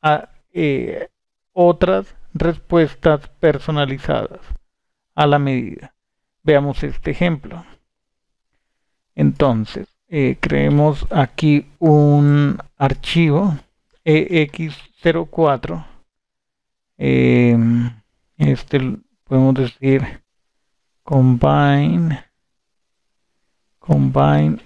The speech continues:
responses punto P Y. Ese puede ser el nombre del archivo. Cancelemos aquí esta ejecución, limpiamos y ocultamos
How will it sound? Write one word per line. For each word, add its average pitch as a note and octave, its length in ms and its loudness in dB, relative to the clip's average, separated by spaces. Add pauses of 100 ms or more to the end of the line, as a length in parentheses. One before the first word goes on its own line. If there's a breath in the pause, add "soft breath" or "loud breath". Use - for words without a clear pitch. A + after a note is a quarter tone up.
responses C#3 1080 -4 (440)
punto C#3+ 300 2
P C#3 140 2
Y. A#2 240 -4 (420)
Ese D3+ 260 2
puede D3 240 2
ser C#3 160 2
el C#3+ 140 0
nombre C#3 300 0
del C3 100 -4
archivo. C3 480 -4
Cancelemos B2+ 600 -4
aquí C#3 300 -2
esta - 240 2
ejecución, D#3 680 -2
limpiamos C#3+ 800 -2
y E3+ 140 2
ocultamos C#3+ 680 -2